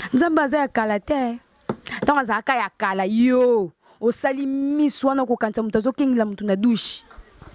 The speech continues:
Oh. Wana pe ya témoignage. Et puis, soki pe na ya solo, obongoli motema, oyambi Nzambe, olingi pa Nzambe asalela o, kota na ba,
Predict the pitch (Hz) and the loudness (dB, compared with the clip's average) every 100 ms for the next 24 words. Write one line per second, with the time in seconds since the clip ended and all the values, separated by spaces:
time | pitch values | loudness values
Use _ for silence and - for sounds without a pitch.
0 | - - - - - - - - _ _ | -20 -20 -20 -20 -20 -20 -20 -20 _ _
1 | _ _ - - _ - - _ - - | _ _ -20 -20 _ -20 -20 _ -20 -20
2 | - - - - 339 285 - _ _ _ | -20 -20 -20 -2 0 0 -6 _ _ _
3 | _ - _ _ _ - - - - 269 | _ -20 _ _ _ -20 -20 -20 -8 0
4 | 359 415 311 330 277 233 214 220 180 - | 0 0 -2 0 0 2 2 0 -2 -6
5 | _ 277 415 349 294 - - 427 - 427 | _ 0 0 -2 -4 -8 -4 -2 0 0
6 | 285 247 247 254 233 202 - 262 226 220 | 0 2 2 2 0 -4 -4 0 0 0
7 | 170 - _ - 196 208 269 262 262 240 | -6 -10 _ -12 -6 0 2 2 2 0
8 | 202 - 233 196 151 - - 233 262 247 | 0 2 2 0 -6 -16 0 2 2 0
9 | 254 277 269 214 262 240 208 185 - - | 0 2 4 4 0 0 -6 -6 -10 -2
10 | 233 254 285 320 277 285 285 277 269 - | 0 2 0 0 -2 0 0 0 -4 -2
11 | 254 226 220 214 - _ - 330 330 302 | 0 0 0 -2 -4 _ -4 -2 0 0
12 | 240 | 0